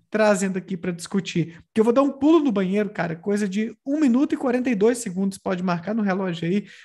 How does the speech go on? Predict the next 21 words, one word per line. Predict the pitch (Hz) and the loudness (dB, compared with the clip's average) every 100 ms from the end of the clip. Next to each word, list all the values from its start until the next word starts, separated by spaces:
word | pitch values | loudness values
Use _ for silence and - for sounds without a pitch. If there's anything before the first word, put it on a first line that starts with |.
| _ 190 | _ -4
mas | 196 | -2
responde | 202 208 - 247 247 | 0 -2 0 0 2
aí | 226 | 0
o | 226 | 0
Sérgio, | - 185 165 165 | -2 -4 -4 -6
se | |
você | 190 190 202 | -8 -6 -6
sabe | - 202 202 | -4 -2 -2
se | 196 196 | -4 -6
foi | - 196 | -2 -2
o | 190 | -2
Kardec | 175 170 160 165 165 _ | -4 -4 -2 -4 -6 _
que | 190 175 - _ _ - | -4 -4 -6 _ _ -2
cunhou, | 285 226 202 226 214 | 0 2 4 4 2
que | 220 | 0
inventou | 214 185 170 - | -2 -2 -6 -8
a | 165 | -6
palavra | 233 196 196 196 170 - _ _ _ | -2 -2 0 -2 -4 -8 _ _ _
kardecista, | 185 196 180 170 - 262 302 - 349 339 - _ _ _ - 180 | -4 -4 -4 -6 2 2 2 0 0 0 -4 _ _ _ -16 -4
ah, | 190 190 185 180 175 | 0 2 2 2 0
desculpa, | 165 - 240 170 - | -2 -2 -2 -2 -4